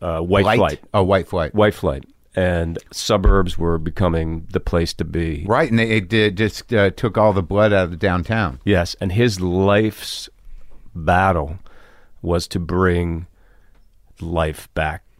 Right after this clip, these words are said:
Speaker 1: to cities.
Speaker 2: And they did it. They did it in Philly. Philly's, like, one of those places where I go and I'm like, "This is great." 'Cause it's got a, there's definitely a defined type that Philly is a place.
Speaker 1: Yes.
Speaker 2: You, you know, <laughs> it,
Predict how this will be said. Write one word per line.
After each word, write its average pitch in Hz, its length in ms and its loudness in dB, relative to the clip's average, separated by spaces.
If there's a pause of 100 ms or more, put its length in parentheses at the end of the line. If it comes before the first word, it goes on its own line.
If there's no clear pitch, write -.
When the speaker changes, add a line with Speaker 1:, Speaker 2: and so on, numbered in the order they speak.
Speaker 1:
to 87 120 -4
cities. 73 360 -6
Speaker 2:
And 131 100 2
they 143 100 4
did 165 240 2
it. - 200 0
They 123 120 2
did 139 260 2
it 175 120 4
in 110 80 2
Philly. 90 320 2
Philly's, 170 340 2
like, 135 160 2
one 135 160 2
of 117 40 2
those 104 100 -2
places 139 420 0
where 104 120 4
I 101 80 4
go 117 240 2
and 110 80 2
I'm 95 60 0
like, 92 120 -2
"This 135 180 -8
is 101 80 -12
great." 131 520 -2 (480)
'Cause 123 160 2
it's 120 160 -2
got 135 260 4
a, 110 280 6 (400)
there's 123 180 0
definitely 202 380 2
a 120 40 2
defined 107 840 0
type 98 400 -2
that 110 180 -2
Philly 151 340 2
is 92 140 0
a 85 60 -4
place. - 580 -6 (300)
Speaker 1:
Yes. 87 160 -2
Speaker 2:
You, 117 80 2
you 120 220 0
know, 104 120 4
<laughs> 107 120 2
it, 101 60 4